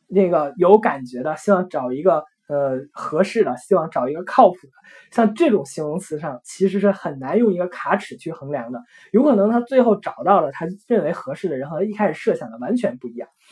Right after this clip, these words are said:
所以呢，这个也是，其实是一个要求高低的一个相对性。你看起来这个，“我希望有一个如你一般的人”，其实是一个最低最低的要求，就是找一个像你一样的人就可以。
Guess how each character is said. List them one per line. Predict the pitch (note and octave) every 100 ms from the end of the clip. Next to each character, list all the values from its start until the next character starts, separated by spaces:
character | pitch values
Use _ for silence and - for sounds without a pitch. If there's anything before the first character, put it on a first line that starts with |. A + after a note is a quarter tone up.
| _ _
所 | - F3
以 |
呢， | F3 E3
这 | B3
个 | F#3+ C#3+
也 | B2+
是， | D#3+ C#3+ _ _
其 | - F3+
实 | F3+ D#3
是 | E3 D#3+ C3
一 | C#3
个 | E3+ - _ _ _
要 | A3+ A3
求 | A#3 D3
高 | D#3 A3 A3
低 | G#3 G#3
的 |
一 | B2+
个 | C#3
相 | D#3 A#3+ A#3
对 | A#3+ D#3+
性。 | - B3 _ _ _ -
你 | E3+ E3 -
看 | - B3 G3+
起 | -
来 | A#2+ A#2+
这 | D#3
个 | C3+ B2+
，“我 | C#3
希 | -
望 | F#3 D#3+
有 | B2
一 | B2+
个 | D#3+
如 | D3+
你 | F#3 F3
一 | F3+
般 | D3+
的 | D3+
人”， | B2+ A#2+
其 | - D3+
实 | F3
是 | D#3
一 | C#3+
个 | D#3+
最 | A#3+ F3
低 | D3+
最 | D3+
低 | C3
的 | B2+
要 | C3+ C3+
求， | - A#3+
就 | G3+
是 | F3
找 | E3+ - B2
一 |
个 | D#3+
像 | E3 E3
你 | B2
一 |
样 | D3+ D3
的 |
人 | B2
就 | A#2+
可 | B2+
以。 | -